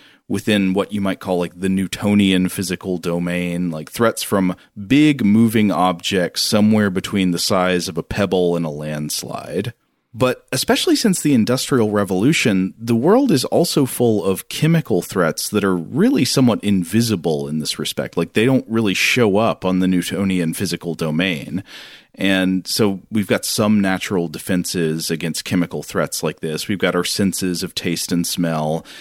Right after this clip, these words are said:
and we have some aversion reactions in, like, our digestive system, our respiration system. Like, sometimes you detect a noxious chemical and you barf or you start coughing or something. Our, our bodies can, can help detect and, and reject things.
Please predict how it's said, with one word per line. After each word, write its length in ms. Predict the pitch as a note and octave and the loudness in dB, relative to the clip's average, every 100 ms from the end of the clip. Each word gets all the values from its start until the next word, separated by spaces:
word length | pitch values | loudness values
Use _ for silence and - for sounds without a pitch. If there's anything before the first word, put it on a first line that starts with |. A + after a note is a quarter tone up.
| - - | -16 -6
and 320 | F2 F2+ F2+ | -2 -2 -2
we 60 | F#2 | -4
have 140 | F2 | -4
some 260 | - G2 G2 | -2 -2 -2
aversion 600 | G2+ F2+ G#2 G#2+ G#2 F#2+ | -4 -2 0 0 0 0
reactions 800 | F2+ F2 E2+ E2+ - F2+ E2+ E2+ | 0 0 0 -2 -4 -2 -2 -2
in, 100 | F2+ | -4
like, 240 | E2+ D#2 - | -4 -6 -6
our 100 | F2 | -6
digestive 680 | E2+ E2 F2+ F2 - E2+ - | -6 -4 -4 -4 -4 -6 -4
system, 500 | E2+ - E2+ E2 E2 | -4 -4 -4 -4 -2
our 100 | E2+ | -2
respiration 800 | F2 - E2+ E2 E2+ - E2+ | -2 -4 -4 -2 -2 -2 -4
system. 340 | - E2 - E2 | -4 -6 -6 -8
Like, 140 | D#2 | -4
sometimes 460 | - A#2+ G#2+ G2 F2 | 0 2 2 0 -2
you 120 | F2+ | -6
detect 440 | - - G2 - | -8 -6 -6 -4
a 40 | F#2+ | -2
noxious 460 | F2 E2 - D#2+ | -2 -2 -4 -6
chemical 500 | - F2 E2 E2 D#2 - - - | -2 -2 0 -2 -2 -6 -16 -16
and 160 | - F2 | -6 -4
you 140 | F2 | -4
barf 520 | D#2+ E2+ F2+ E2 D#2+ - | -6 -2 0 0 -2 -4
or 80 | |
you 140 | E2 E2 | -4 -4
start 280 | - D#2+ - | -4 -4 -2
coughing 440 | F2 D#2 E2 D#2 | -2 -2 -4 -6
or 80 | D2 | -6
something. 520 | F2+ D#2 D#2 D2+ D#2+ | -6 -6 -6 -6 -6
Our, 180 | D#2 D2 | -4 -4
our 220 | C2+ F2 | -2 -2
bodies 420 | F#2 F#2 F#2 E2+ | 0 -2 -2 -4
can, 260 | - E2+ E2 | -4 -2 -4
can 200 | - F2+ | -4 -2
help 340 | G#2 F#2+ - | -2 -4 -6
detect 500 | G2+ - A#2+ G2+ - | -8 -4 -2 -2 -2
and, 220 | G2 F2+ F2+ | 0 2 0
and 220 | F2+ F2 | -2 -2
reject 380 | D#2+ F#2 E2 - | -2 -4 -4 -8
things. 440 | C#2 C2+ D#2 | -10 -8 -10